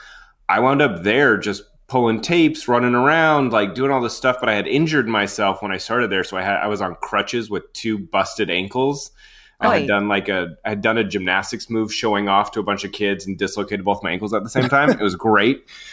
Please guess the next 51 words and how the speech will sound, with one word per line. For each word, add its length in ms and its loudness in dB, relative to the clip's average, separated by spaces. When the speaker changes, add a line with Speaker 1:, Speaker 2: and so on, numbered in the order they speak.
Speaker 1:
Uh, 220 4
kids 200 0
are 60 2
probably 240 2
still 340 2
having 300 2
nightmares 420 0
to 60 -6
this 160 2
day 140 2
with 140 0
that, 300 0
but 460 2
I 200 2
credit 540 0
that 360 2
injury 880 0
to 120 -10
my 300 -2
job 520 -4
because 480 -4
I 80 0
was 120 -4
on 160 0
crutches. 640 0
Someone 260 -2
said, 220 -2
"You 80 0
need 80 2
to 80 0
go 100 2
upstairs 400 0
and 80 -6
meet 140 -2
Harvey 260 -2
Levin. 300 2
He's 180 -6
starting 260 2
up 120 -4
this 180 -8
new 180 -4
website. 800 0
It 80 -10
hasn't 400 0
launched 460 2
yet. 240 2
You 80 -4
should 160 -10
go 140 0
up 180 0
there." 300 0